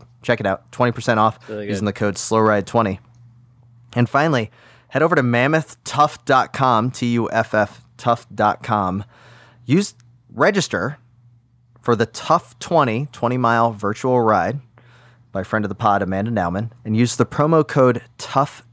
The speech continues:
Speaker 1: ten to save ten percent. The prizes are amazing. You do not want to miss out on these prizes. They're that good. And with that,
Speaker 2: Yeah.
Speaker 1: this is Tim in Orlando, Florida.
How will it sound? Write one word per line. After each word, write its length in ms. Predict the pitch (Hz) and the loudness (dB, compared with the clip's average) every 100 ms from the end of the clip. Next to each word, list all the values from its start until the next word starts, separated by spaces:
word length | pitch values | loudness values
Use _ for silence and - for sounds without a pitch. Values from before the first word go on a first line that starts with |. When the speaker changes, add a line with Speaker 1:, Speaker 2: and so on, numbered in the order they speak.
| - | -16
Speaker 1:
ten 500 | - 131 104 110 127 _ - _ - | -6 -2 -2 -4 -8 _ -20 _ -12
to 100 | 104 | -2
save 240 | 117 107 | -2 0
ten 180 | 139 135 | -2 0
percent. 440 | 139 123 120 107 - - _ - | 0 2 0 0 -8 -20 _ -10
The 60 | |
prizes 420 | - 135 143 143 147 | -2 0 0 0 2
are 140 | 139 | 2
amazing. 560 | 127 123 120 117 107 - | 4 2 2 0 -2 -8
You 200 | 120 120 | -4 -4
do 300 | 101 127 135 | 0 2 4
not 280 | 131 123 107 | 4 2 2
want 160 | 117 | 0
to 80 | 117 | 2
miss 240 | 113 113 113 | 0 0 0
out 160 | 107 | 0
on 80 | 104 | 0
these 160 | 104 - | -4 -2
prizes. 560 | 101 95 85 82 - _ _ | -2 -2 -6 -12 -18 _ _
They're 140 | 107 110 | -2 2
that 180 | 101 87 | 2 -2
good. 140 | 80 - _ _ _ - _ _ _ _ _ - | -10 -16 _ _ _ -20 _ _ _ _ _ -4
And 140 | 113 | 0
with 140 | 123 123 | 2 4
that, 300 | 135 107 - _ _ _ _ _ - | 2 0 -6 _ _ _ _ _ -16
Speaker 2:
Yeah. 100 | - | -4
Speaker 1:
this 160 | 131 147 | -2 0
is 120 | 143 | -4
Tim 360 | - 147 139 139 | 2 4 6 4
in 80 | 117 | 4
Orlando, 460 | 104 101 104 101 | 4 2 0 -2
Florida. 340 | - 82 - | -6 -10 -10